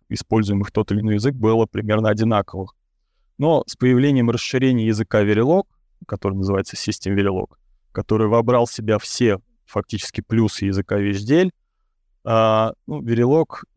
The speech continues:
то есть его подра-, подраздел System Verilog стал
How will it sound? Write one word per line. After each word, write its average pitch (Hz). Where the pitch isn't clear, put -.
то -
есть 98
его 104
подра-, 101
подраздел 98
System 123
Verilog 117
стал 113